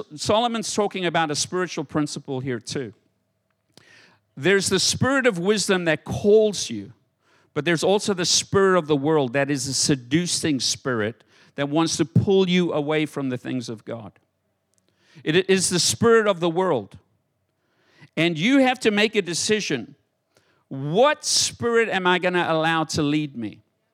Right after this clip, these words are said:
Am I gonna allow a seducing, immoral spirit to pull me into the things of the world, take that road, or am I gonna allow the spirit of wisdom to call me, lead me, and guide me? And both of these calls are out there all the time.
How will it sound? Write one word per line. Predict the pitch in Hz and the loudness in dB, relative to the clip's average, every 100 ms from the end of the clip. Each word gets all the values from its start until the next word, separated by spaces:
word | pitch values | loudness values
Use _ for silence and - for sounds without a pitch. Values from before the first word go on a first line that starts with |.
| _ _ _ _ | _ _ _ _
Am | - 180 | -4 0
I | 190 | 2
gonna | 190 196 | 2 4
allow | 190 202 202 | 4 4 4
a | 180 | 2
seducing, | 160 190 151 143 233 208 220 202 | 2 2 0 -2 -2 2 2 0
immoral | 185 175 196 202 202 | -2 2 2 4 2
spirit | - - 180 170 165 _ _ _ _ _ | -2 0 2 2 0 _ _ _ _ _
to | - 180 | -2 2
pull | - 226 233 | 4 6 6
me | 220 202 | 4 4
into | 220 - 220 | 2 2 2
the | 175 | 2
things | - 160 147 | 0 -2 0
of | 147 | -2
the | 135 | -2
world, | 135 156 165 190 - _ _ _ _ | 0 2 2 -2 -10 _ _ _ _
take | - 214 202 156 | 2 2 2 2
that | 196 214 - | 2 2 2
road, | 175 160 156 | 2 4 2
or | 156 | 0
am | 165 175 | 0 0
I | 170 | 0
gonna | 170 165 | 2 2
allow | 165 170 | 2 2
the | 151 | 0
spirit | 147 - - 208 180 | 0 -2 0 0 2
of | 147 | 0
wisdom | 139 190 175 170 147 | 0 0 0 -4 -2
to | 151 | -2
call | - 160 156 | 0 0 0
me, | 147 143 | -2 -2
lead | 131 135 123 | -2 -4 -4
me, | 131 123 | -8 -8
and | 117 | -6
guide | 110 117 107 | -8 -8 -12
me? | 92 - _ _ _ _ _ _ _ _ _ | -18 -20 _ _ _ _ _ _ _ _ _
And | 151 160 143 | -2 -2 4
both | 214 285 262 | 4 4 0
of | 247 | -2
these | 254 247 233 | 0 0 -2
calls | - - 233 208 143 127 - | -6 0 2 2 0 -4 -2
are | 143 147 | 0 2
out | 165 170 | 0 -2
there | 139 131 | -6 -4
all | 139 160 | -4 -6
the | 156 | -10
time. | - 160 117 107 | -10 -10 -10 -16